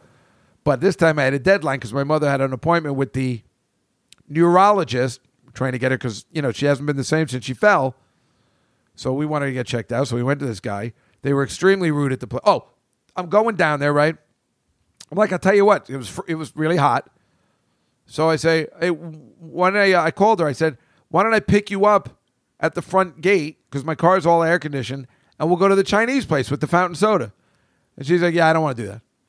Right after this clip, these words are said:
I'm like, "What do you mean you don't wanna do it? It's right on the way to the doctor's office." "Yeah, I don't wanna do it." "Well, they're, they're putting out chairs that we can sit outside." And I'm like, "Have you lost your fucking mind?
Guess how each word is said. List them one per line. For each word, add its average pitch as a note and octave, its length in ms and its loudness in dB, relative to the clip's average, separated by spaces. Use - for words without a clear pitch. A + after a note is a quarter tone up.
I'm E3 80 -10
like, G3 140 -8
"What A#3 80 -2
do B3+ 60 -2
you C4+ 60 -2
mean D#4 120 -4
you B3 80 2
don't F3+ 80 4
wanna D#3+ 100 2
do C#3 100 -4
it? C#3+ 40 -2
It's C3 100 -8
right F#3+ 140 2
on F#3+ 80 0
the G3+ 80 0
way G#3 100 2
to G#3 60 2
the G#3 60 0
doctor's A#3+ 300 0
office." A2+ 280 -8
"Yeah, D#3+ 160 2
I D#3+ 80 2
don't D#3+ 80 0
wanna D3+ 120 0
do C#3+ 120 -2
it." B2 100 -6
"Well, F3+ 160 -2
they're, F3+ 320 2
they're F#3+ 200 4
putting G#3+ 280 0
out G#3 320 0
chairs G#3 300 0
that E3+ 80 -8
we E3+ 100 -2
can F3 140 -4
sit G3 180 0
outside." F#3+ 500 2
And C#3+ 80 -8
I'm D#3 100 -6
like, F3 240 -2
"Have A3 180 0
you D4 160 0
lost C#4+ 360 0
your B3 120 -2
fucking A#3+ 360 -2
mind? A#3+ 500 -2